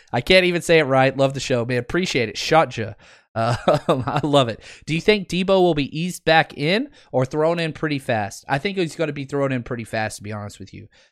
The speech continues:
Um, the good thing about Debo's, uh, injury, okay, Jones fractures. He can, he's been running for six weeks.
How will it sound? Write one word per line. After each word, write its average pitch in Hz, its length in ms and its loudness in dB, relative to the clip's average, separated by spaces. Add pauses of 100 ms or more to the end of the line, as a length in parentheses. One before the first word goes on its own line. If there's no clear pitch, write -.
(120)
Um, 107 460 -4 (720)
the 139 80 -2
good 190 400 0
thing 117 340 -8 (280)
about 135 640 0 (120)
Debo's, 151 720 2 (400)
uh, 120 280 -2
injury, 127 520 -4 (160)
okay, 110 300 -6
Jones 147 360 0
fractures. 127 500 0 (200)
He 202 220 -2
can, 165 220 0
he's 190 240 -2
been 170 200 2
running 151 380 0
for 104 160 -10
six - 400 -6
weeks. - 480 -10